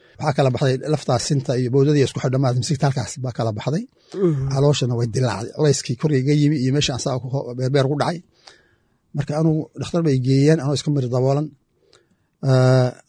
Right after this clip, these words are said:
Speaker 1: qa-, caloosha qalliin bay ku sameeyeen, laba qalliin bay ku, midkii hore waa najixi waayey, kii labaad bay ku sameeyeen. Lugta iyada wax kale kumay samayne, intay kala jiideen oo kala bixiyeen, lafta isku qab-, isku toosiyeen. Bay laba loox, laba, eh, laba birood oo saas oo kale ah, bay hareeraha ka geliyeen,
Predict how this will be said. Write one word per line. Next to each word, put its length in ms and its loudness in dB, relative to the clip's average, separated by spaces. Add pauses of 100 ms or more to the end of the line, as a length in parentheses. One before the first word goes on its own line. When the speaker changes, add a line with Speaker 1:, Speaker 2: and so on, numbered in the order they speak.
(520)
Speaker 1:
qa-, 100 -2
caloosha 300 4
qalliin 240 4
bay 80 4
ku 80 -4
sameeyeen, 280 0
laba 140 2
qalliin 180 2
bay 80 2
ku, 60 0
midkii 180 0
hore 120 6
waa 60 4
najixi 300 2
waayey, 200 4
kii 100 2
labaad 220 2
bay 80 -2
ku 80 -16
sameeyeen. 400 0 (300)
Lugta 240 4
iyada 180 6
wax 120 -2
kale 160 0
kumay 180 2
samayne, 400 2 (140)
intay 240 -2
kala 180 2
jiideen 320 0
oo 80 2
kala 160 0
bixiyeen, 240 0
lafta 160 -2
isku 160 -6
qab-, 160 -6
isku 180 -4 (120)
toosiyeen. 440 -2 (640)
Bay 100 0
laba 220 4
loox, 260 2 (100)
laba, 260 -2 (520)
eh, 380 -6
laba 140 0
birood 260 2
oo 60 0
saas 220 -2
oo 80 -14
kale 140 -6
ah, 80 -18 (460)
bay 80 -2
hareeraha 300 2
ka 100 -4
geliyeen, 460 2